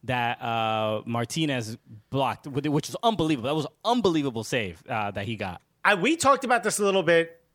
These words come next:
Speaker 2: and I would love to hear what the chat thinks now that we have a couple more people, maybe who weren't here during that.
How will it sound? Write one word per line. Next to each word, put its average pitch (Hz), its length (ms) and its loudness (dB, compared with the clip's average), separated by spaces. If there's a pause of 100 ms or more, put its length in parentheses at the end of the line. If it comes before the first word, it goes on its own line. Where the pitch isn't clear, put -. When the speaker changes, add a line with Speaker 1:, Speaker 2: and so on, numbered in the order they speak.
Speaker 2:
and 165 240 0 (180)
I 170 140 4
would 170 160 2
love 190 140 2
to 196 60 -2
hear 170 100 2
what 160 100 -4
the 147 80 -6
chat 156 280 0
thinks 143 220 -4
now 147 140 -2
that 151 100 -4
we 147 60 -4
have 143 120 -4
a 135 40 -10
couple 139 240 -8
more 143 160 -4
people, 190 560 -2 (280)
maybe 147 240 -2
who 139 80 0
weren't 143 240 0
here 175 160 2
during 165 260 2
that. 165 280 0